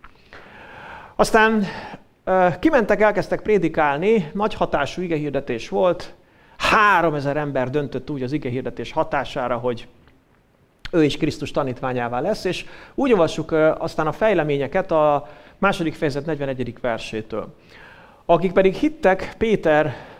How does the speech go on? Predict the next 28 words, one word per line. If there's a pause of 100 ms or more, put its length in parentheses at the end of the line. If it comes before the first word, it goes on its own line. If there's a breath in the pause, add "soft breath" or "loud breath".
(100)
igehirdetésének,
beszédének,
bemerítkeztek,
úgy,
mint
a
mi
új
testvéreink
tegnap,
dicsőség
az
Úrnak. (920 loud breath)
Szóval,
akik
hittek
Péter
beszédének,
bemerítkeztek,
és
azon
a
napon
mintegy
háromezer
lélek
csatlakozott
hozzájuk.